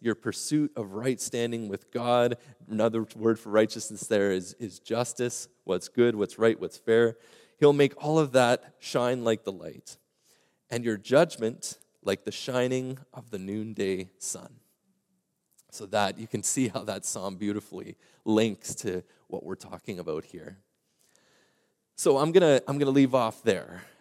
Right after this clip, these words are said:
And, uh, just to, to summarize, you know, what we've been talking about, we've been seeing how when it comes to, to, you know, discerning,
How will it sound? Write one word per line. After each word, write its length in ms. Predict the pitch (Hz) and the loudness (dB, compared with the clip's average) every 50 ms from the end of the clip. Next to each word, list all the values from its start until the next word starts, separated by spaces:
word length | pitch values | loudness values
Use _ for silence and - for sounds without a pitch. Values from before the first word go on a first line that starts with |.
| _ - | _ -6
And, 360 | 104 107 107 101 101 104 98 | -4 -2 -2 -2 -2 0 0
uh, 220 | 110 101 98 98 - - | 2 2 2 0 -2 -4
just 220 | - 131 - - - | -6 -6 -6 -4 -8
to, 180 | 131 107 104 - | -8 -8 -8 -12
to 100 | - 123 | -12 -10
summarize, 840 | 113 - - 156 160 165 147 135 104 95 - - 104 - - - - 127 | -8 -2 0 0 2 2 2 2 0 -2 -4 -6 -8 -8 -8 -12 -10 -8
you 80 | 107 | -6
know, 80 | 110 98 | -4 -4
what 260 | 98 101 101 - - | -2 -2 -2 -2 -2
we've 220 | 131 127 117 - | -4 -6 -6 -6
been 140 | - 107 98 | -8 -10 -10
talking 440 | - 117 110 113 101 - 143 117 110 | -10 -10 -12 -12 -10 -8 -10 -8 -8
about, 380 | 95 85 78 - 80 80 82 76 | -10 -12 -12 -16 -18 -18 -16 -12
we've 160 | 95 92 - | -12 -12 -10
been 220 | - 95 92 90 - _ _ _ | -10 -10 -12 -12 -16 _ _ _
seeing 480 | - - - 156 170 165 156 139 120 | -6 -4 0 4 4 4 4 2 -2
how 640 | 110 107 - 113 110 107 95 95 92 101 107 117 - - _ _ _ - | -6 -8 -8 -6 -6 -4 -2 -2 0 0 0 -2 -4 -8 _ _ _ 0
when 160 | 110 117 117 | 2 4 4
it 140 | 117 - - | 2 0 -4
comes 360 | - 151 139 147 151 - - | -4 -4 -2 -2 -4 -6 -8
to, 320 | - 139 123 - - - | -6 -4 -2 -2 -4 -6
to, 420 | - - - 117 107 101 101 98 - - | -10 -6 -4 -2 -2 -2 -2 -4 -8 -12
you 140 | - 113 104 | -10 -8 -8
know, 140 | 95 95 95 | -6 -6 -8
discerning, 800 | 92 104 110 - - - 120 123 127 123 120 90 85 85 98 | -8 -8 -8 -8 -4 -4 -2 -2 -2 -4 -6 -8 -8 -12 -20